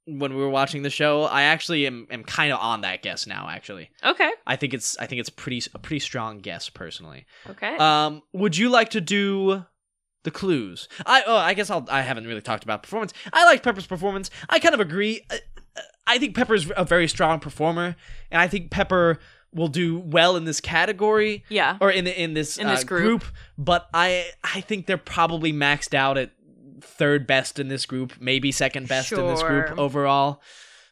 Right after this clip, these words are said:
Speaker 1: Um, 'cause we just have some really strong performers, to be quite frank with you. But, uh, who knows? I think Pepper could show us a lot more. And I'm interested to see if Pepper does any dancing.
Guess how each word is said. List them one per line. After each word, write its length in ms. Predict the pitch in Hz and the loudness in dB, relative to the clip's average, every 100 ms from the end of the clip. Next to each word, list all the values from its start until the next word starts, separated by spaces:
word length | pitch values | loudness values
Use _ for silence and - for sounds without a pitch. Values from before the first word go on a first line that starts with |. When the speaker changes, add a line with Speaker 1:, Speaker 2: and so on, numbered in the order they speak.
| _ | _
Speaker 1:
Um, 420 | 127 113 110 107 101 | -6 -4 -6 -10 -8
'cause 140 | 190 165 | -4 0
we 80 | 202 | 2
just 160 | 196 | 4
have 100 | 190 | 2
some 120 | - 165 | 0 -4
really 160 | 160 | -4
strong 240 | 156 170 160 | 0 0 0
performers, 640 | 147 165 120 95 - - _ | -4 -6 -6 -8 -10 -14 _
to 120 | - 127 | -12 -6
be 360 | 127 123 120 | -2 -2 -2
quite 240 | - 127 113 | -2 -4 -2
frank 200 | 120 110 | -6 -6
with 120 | 98 | -14
you. 180 | 90 - | -16 -16
But, 180 | - 113 | -6 -2
uh, 120 | 110 110 - - | -2 -4 -8 2
who 100 | 311 | 6
knows? 240 | 311 160 - - | 6 4 -8 0
I 140 | 240 | 0
think 180 | 269 254 | 2 -2
Pepper 380 | 240 233 220 196 - | -2 4 2 2 2
could 280 | 220 190 | 2 2
show 300 | 143 - 190 | 2 4 4
us 140 | 165 - | 4 0
a 80 | 143 | 0
lot 240 | 143 123 | 0 0
more. 240 | 113 90 - - - - - | -6 -10 -16 -20 -20 -20 -2
And 120 | 262 | 4
I'm 120 | 302 | 4
interested 360 | 339 370 370 370 | 2 -2 -2 2
to 80 | 311 | 4
see 120 | 320 | 4
if 100 | 285 | 4
Pepper 260 | 294 285 | 2 4
does 240 | 214 247 233 | 4 4 4
any 160 | 226 | -2
dancing. 480 | 185 202 151 90 67 | 2 0 0 -8 -14